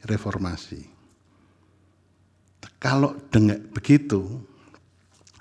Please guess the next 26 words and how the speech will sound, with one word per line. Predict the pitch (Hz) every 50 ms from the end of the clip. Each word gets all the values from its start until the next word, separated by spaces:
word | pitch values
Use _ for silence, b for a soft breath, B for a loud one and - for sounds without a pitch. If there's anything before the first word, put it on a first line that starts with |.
| _
apalagi | - 101 104 104 107 104 101 - 131 123
kemudian | - 113 107 107 98 110 110 107 107 104
posisi | 110 107 - 117 104 - - 113
K | - 107 101
P | - - 101 98 -
K | 101 98 98
itu | 101 - 135
dikuatkan | 113 104 95 - - 110 104 101 - - - - 117 110 117 131 147 - B B B B B B B B B B B -
oleh | 110 113 143 147
putusan | - - 123 - 123 104 - 120 110 113
Mahkamah | 110 107 - - 110 110 117 110 -
Konstitusi, | 110 107 104 117 104 - 113 107 - - 135 143 131
mulai | 127 117 104 98 98 101 110 117
dari | 113 110 101 95 98
putusan | - - 95 - 107 - - 104 95 98 98 B B B B B B B B B B B B B B B B B B B _ - 107
nol | 107 113 113 110
dua | 113 110 104 95
belas, | 90 95 113 107 101 - -
nol | 117 110 113 110 104
enam | 101 104 104 104
belas | 101 101 101 98 - -
tahun | 104 101 101 98
dua | 104 95
ribu | 90 95 92 - 107
enam, | 95 98 113 117 120 160 196 214 214 214 B B B B B B B B B B B B _ _ _ _ _ _ _ _ _ _ _ _ _ _ _ _ _ _ _ _ _ _ -
kemudian | - 98 104 104 104 101 110 107 98 95 95 95 95 95 95 98 101 110 110 101